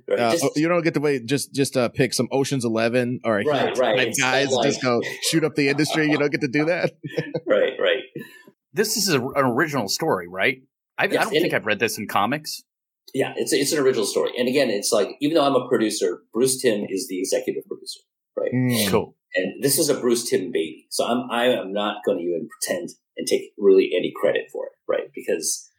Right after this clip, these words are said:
Speaker 3: Fair.
Speaker 1: as creatively it is, and especially this one, like,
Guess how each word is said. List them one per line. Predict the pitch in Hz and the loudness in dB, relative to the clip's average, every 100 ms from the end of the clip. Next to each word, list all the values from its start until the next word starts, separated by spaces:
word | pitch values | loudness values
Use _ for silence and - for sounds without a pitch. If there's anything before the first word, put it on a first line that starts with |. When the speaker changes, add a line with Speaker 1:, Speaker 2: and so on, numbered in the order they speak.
| _ - | _ -4
Speaker 3:
Fair. | 120 - 90 | -2 -2 -6
Speaker 1:
as | - - | -12 -4
creatively | 135 127 151 160 160 - | 2 2 4 2 2 2
it | 214 | -2
is, | 101 - - _ _ _ _ _ | -2 -2 -4 _ _ _ _ _
and | 113 | -4
especially | 117 - - 220 - 143 104 90 92 - _ | 0 0 2 2 2 2 2 0 -4 -12 _
this | - 113 - | 0 0 2
one, | 73 71 - _ _ _ _ _ | -2 -4 -14 _ _ _ _ _
like, | - | -8